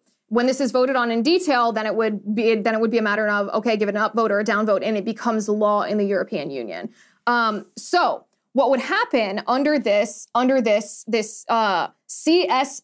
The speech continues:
triple D is it would incorporate very extreme E S G metrics into law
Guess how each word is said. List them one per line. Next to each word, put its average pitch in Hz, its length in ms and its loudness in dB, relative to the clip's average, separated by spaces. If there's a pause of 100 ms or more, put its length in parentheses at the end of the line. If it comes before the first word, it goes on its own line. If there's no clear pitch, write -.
(160)
triple 294 420 0
D 240 560 -2 (300)
is 254 160 2
it 269 180 0
would 311 300 2
incorporate 277 840 -2
very 240 560 0
extreme 254 800 -2
E 233 140 2
S 220 220 -4
G 226 180 -4
metrics 208 720 -2 (340)
into 294 500 2
law 269 600 0